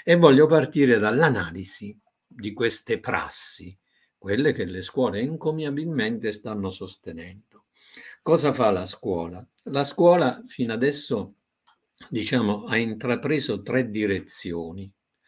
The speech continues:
Prima, la conoscenza e la comprensione dei problemi illustrati dall'agenda.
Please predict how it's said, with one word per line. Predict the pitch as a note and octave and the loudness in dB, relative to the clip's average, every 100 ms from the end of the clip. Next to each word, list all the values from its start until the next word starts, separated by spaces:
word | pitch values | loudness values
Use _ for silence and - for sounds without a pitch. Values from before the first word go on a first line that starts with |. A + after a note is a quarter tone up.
| _ - - _ | _ -20 -20 _
Prima, | E3+ D#3 G#2+ F2 - _ _ _ _ | 0 2 2 -2 -12 _ _ _ _
la | - G#2+ A#2+ | -2 0 2
conoscenza | D3 D3 D3 - F#3 F3+ D#3+ C3 | 2 0 -2 -2 -2 -4 0 0
e | |
la | A#2+ B2 | 2 0
comprensione | E3 D#3 C#3+ D#3 D3 - F2+ D#2 G2 - _ _ | -2 -6 -4 -4 -4 -6 -8 -10 -18 -20 _ _
dei | - A#2 B2 | -6 -2 0
problemi | E3+ C3+ G2 A2+ D3+ - | -2 -2 -2 -2 -4 -6
illustrati | C#3 C3 D3 - F#2+ E2+ F#2 | -6 -6 -6 -8 -8 -6 -6
dall'agenda. | F#2 F2 E2 F2+ F2 F#2 A#2+ _ | -4 -6 -8 -12 -14 -16 -20 _